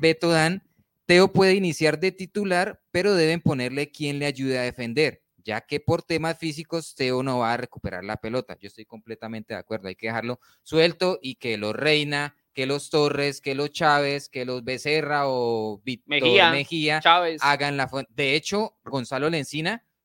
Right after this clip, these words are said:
Speaker 1: colabora mucho en la parte de defensa, es el primer defensor de Atlético Bucaramanga, tiene mucho sacrificio, entonces yo dejaría también muy suelto al tema de, de Teo,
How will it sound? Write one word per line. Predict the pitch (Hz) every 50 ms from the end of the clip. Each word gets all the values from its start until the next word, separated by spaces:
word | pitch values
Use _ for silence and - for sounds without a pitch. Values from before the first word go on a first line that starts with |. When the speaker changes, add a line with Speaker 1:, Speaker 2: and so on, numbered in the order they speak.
| _
Speaker 1:
colabora | - 165 156 143 120 113 123 156 185 180
mucho | 147 147 151 - 156
en | 139 127
la | 117 113
parte | - 120 120 - _ 135 131 123 123 123 123 117 -
de | 107 117
defensa, | 110 101 - 139 160 151 - 113 92
es | - 110 -
el | 165 160
primer | - 139 127 123 127 135
defensor | 156 151 151 127 - 127 123
de | 143 147
Atlético | - 165 156 - 156 - 147 135
Bucaramanga, | 120 - - 101 101 110 135 151 143 120
tiene | - 120 123 135
mucho | 147 147 - - 139
sacrificio, | 151 143 _ 110 101 - 135 117 113 - _ _ _ _
entonces | _ - 123 135 127
yo | 135 139
dejaría | 143 143 143 139 117 113 117 123 127 135 135 - _
también | - 120 110 107 110 113 113 120 127 120 -
muy | 131 131 143 147 135
suelto | - 156 147 135 123 -
al | 139 135
tema | - 139 135 135 139 139
de, | 139 151 -
de | - 160
Teo, | 160 - 160 160 170 -